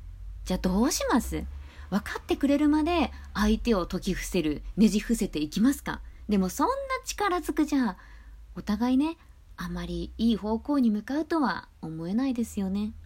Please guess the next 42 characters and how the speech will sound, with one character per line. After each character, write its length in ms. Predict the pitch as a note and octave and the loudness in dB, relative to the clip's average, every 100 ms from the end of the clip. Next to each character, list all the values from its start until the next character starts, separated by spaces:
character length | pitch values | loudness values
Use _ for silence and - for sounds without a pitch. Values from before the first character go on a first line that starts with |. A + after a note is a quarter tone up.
| - - - - - - - - - - - - - - | -16 -16 -18 -18 -20 -20 -20 -20 -20 -20 -20 -20 -20 -18
こ 140 | - | -16
こ 160 | - G3 | -8 -4
で 340 | B3+ D#4 C#4+ - - | 0 0 -2 -8 -8
大 200 | G3+ G3 | -4 -2
切 260 | G3+ - | -2 0
な 120 | G#3+ A#3+ | 2 4
の 160 | A#3 | 4
は、 320 | A#3+ C4+ A3+ - - - - | 2 0 0 -4 -20 -20 -2
ど 140 | A3 C#4+ | 2 4
こ 120 | C#4+ | 4
ま 120 | C4+ | 4
で 220 | D#4+ E4+ - | 2 -2 -4
相 200 | F#3+ F#3 | -4 -4
手 160 | - A3 | -2 0
を 100 | C#4+ | 0
受 160 | F#3 | -2
け 120 | - F#3 | -2 -2
入 120 | F3 | 0
れ 0 | |
ら 100 | F3 | 0
れ 120 | F3+ F#3 | 0 -2
る 80 | |
か。 200 | E3 E3+ - - - - - - | -2 -6 -8 -16 -18 -18 -16 -4
だ 80 | A3 | 0
と 260 | C#4+ D4+ - - | 2 0 -2 -6
思 200 | D#3+ D#3+ | -4 -4
い 80 | |
ま 120 | D#3+ E3+ | -6 -10
す。 180 | - - - - - - - - - | -12 -18 -20 -20 -18 -16 -16 -8 0
男 200 | A3 A3+ | 2 2
性 240 | B3 B3+ | 2 0
は 280 | D#4+ F#4 - - - | 0 -2 -4 -8 -2
こ 160 | F#3 | 0
う 60 | F3 | 0
い 60 | E3+ | 0
う 60 | |
傾 220 | - F3+ | -2 -4
向 220 | - F3 E3+ | -4 -6 -4
が 100 | E3+ | -6
あ 40 | |
っ 40 | |
て、 360 | - - C#4+ | -8 -4 -2